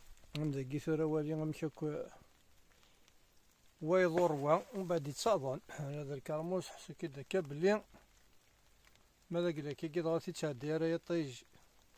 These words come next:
ذو بحرين. أتقولي ميديتي.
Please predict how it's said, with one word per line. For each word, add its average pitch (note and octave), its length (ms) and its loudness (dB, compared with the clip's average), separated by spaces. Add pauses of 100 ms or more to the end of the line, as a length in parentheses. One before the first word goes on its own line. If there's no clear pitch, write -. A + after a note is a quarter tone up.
(380)
ذو E3+ 180 4
بحرين. E3+ 500 4 (1040)
أتقولي E3+ 500 0
ميديتي. F3+ 640 2